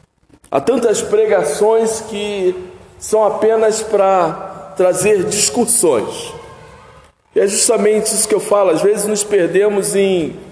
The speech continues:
em discussões teológicas que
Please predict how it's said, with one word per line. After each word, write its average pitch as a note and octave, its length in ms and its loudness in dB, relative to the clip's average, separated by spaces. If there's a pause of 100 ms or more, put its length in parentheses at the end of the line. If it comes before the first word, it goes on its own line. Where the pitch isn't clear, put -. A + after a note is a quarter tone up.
(800)
em E3 120 0
discussões F#3 800 0
teológicas F#3+ 840 2
que F3 480 -2